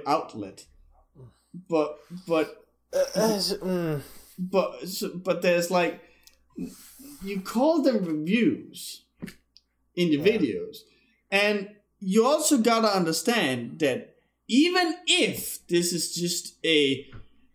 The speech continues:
Speaker 1: a creative outlet for you, you are, you have become what many people see as an authority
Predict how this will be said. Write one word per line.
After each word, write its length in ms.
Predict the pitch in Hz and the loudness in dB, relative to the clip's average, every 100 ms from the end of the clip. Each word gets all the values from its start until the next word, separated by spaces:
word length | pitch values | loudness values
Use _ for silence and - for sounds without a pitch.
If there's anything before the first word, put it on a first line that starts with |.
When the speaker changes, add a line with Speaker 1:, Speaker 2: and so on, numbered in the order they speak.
| _ | _
Speaker 1:
a 540 | 156 151 139 131 127 127 - | 2 4 4 2 -2 -6 -14
creative 600 | - 170 170 208 220 196 - | -6 0 2 4 4 2 2
outlet 560 | 185 214 - 139 107 | 0 0 -4 -8 -8
for 300 | - - 107 | -10 -10 -10
you, 260 | 90 87 110 - _ _ _ _ _ _ _ _ - | -10 -14 -20 -20 _ _ _ _ _ _ _ _ -14
you 540 | 156 139 160 202 233 | -10 -6 2 4 4
are, 180 | 220 214 | 4 2
you 260 | 220 190 233 | 0 2 4
have 260 | 233 202 185 | 4 2 2
become 840 | 196 190 - 320 311 196 185 226 - _ _ _ _ - | 0 0 0 2 2 0 -2 -6 -12 _ _ _ _ -4
what 360 | 175 185 - | 2 2 0
many 280 | 185 208 226 | 0 2 2
people 320 | 220 226 196 190 | 2 2 2 0
see 460 | - 247 190 - - | -2 0 -2 -4 -2
as 340 | 180 185 - | 0 -2 -4
an 220 | 160 160 151 | -2 -2 -2
authority 1000 | 160 - - 302 339 269 143 110 110 127 | -4 -4 0 2 4 4 2 0 -4 -6